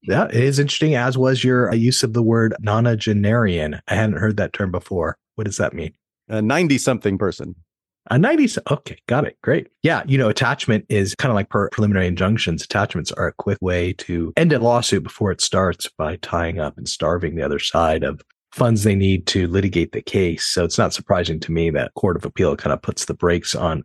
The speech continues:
Speaker 1: overly aggressive, speculative damages calculations. The right result from my point of view.
Speaker 2: Yeah.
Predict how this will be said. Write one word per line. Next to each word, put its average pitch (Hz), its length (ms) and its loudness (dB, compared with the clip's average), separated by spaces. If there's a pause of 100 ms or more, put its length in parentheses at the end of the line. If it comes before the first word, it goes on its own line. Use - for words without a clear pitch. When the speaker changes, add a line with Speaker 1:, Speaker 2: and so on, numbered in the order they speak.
Speaker 1:
overly 95 460 0
aggressive, 85 680 0
speculative - 840 -4
damages 90 480 0
calculations. 71 1040 -4
The 156 80 2
right 143 140 2
result 95 360 0 (200)
from - 100 -8
my 90 140 0
point - 180 -6
of 69 60 -8
view. 73 140 -6 (400)
Speaker 2:
Yeah. 107 380 -2